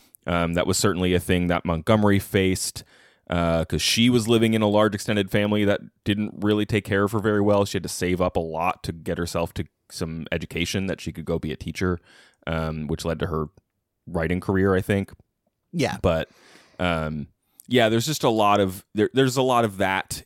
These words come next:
Speaker 1: in the world of this book. And, um,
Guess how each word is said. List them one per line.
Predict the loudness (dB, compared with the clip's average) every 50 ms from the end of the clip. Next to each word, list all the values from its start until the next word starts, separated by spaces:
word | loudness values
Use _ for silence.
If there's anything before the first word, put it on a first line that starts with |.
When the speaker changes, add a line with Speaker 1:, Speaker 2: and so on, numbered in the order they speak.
| _ -2
Speaker 1:
in | -2 0 0 0 2
the | 2 2
world | 2 2 2 2 4 4 4 2
of | 0 0 -2
this | -2 -2 -2 -4
book. | -4 -2 2 2 2 2 0 -4 -10 -8 -4
And, | -2 0 0 0 0 -2 -2 -4 -6 -8 -12 -16 _ _ _ _ _ _ _ -4
um, | 0 0 2 2 2 0 0 -2 -4 -6 -8